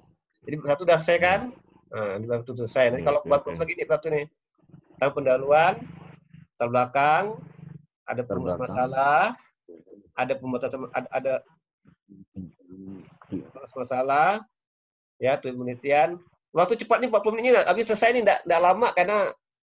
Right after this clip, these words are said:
Speaker 1: ndak, ndak premium kan? <laughs>
Speaker 2: Iya, Pak, ya.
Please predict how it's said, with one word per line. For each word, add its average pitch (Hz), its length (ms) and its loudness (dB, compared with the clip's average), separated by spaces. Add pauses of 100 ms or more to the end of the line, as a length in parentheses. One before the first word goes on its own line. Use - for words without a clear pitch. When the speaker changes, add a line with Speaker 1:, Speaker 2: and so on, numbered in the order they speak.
Speaker 1:
ndak, 160 240 2 (160)
ndak 156 140 4 (100)
premium 185 400 2
kan? 208 240 2 (400)
<laughs> - 400 -2 (560)
Speaker 2:
Iya, 95 160 2
Pak, 92 80 0
ya. 87 100 -6